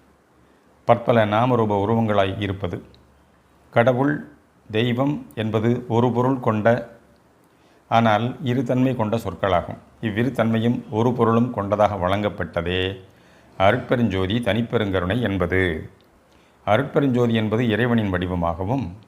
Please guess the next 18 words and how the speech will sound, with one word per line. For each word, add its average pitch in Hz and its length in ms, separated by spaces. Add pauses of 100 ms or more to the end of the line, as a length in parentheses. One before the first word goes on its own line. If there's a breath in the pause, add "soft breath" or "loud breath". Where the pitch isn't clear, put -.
(760 soft breath)
தனிப்பெரும் 123 560
கருணை 127 340
என்பது 104 340
இறைவனின் 101 440
தன்மையாகவும் 101 800 (220)
சொல்லப்படுகிறது. 92 640 (2000)
அருட்பெருஞ்சோதி 117 720
நிலையானது, 104 720
மாறாத 110 420
தன்மையுடையது, 98 880
அகண்ட 113 480
ஒளி, 107 440
வான், 104 380
வெளி, 104 400
நில 101 220
உலகம் 104 460
எல்லாவற்றிலும் 107 680
நிரம்பியுள்ளது. 87 840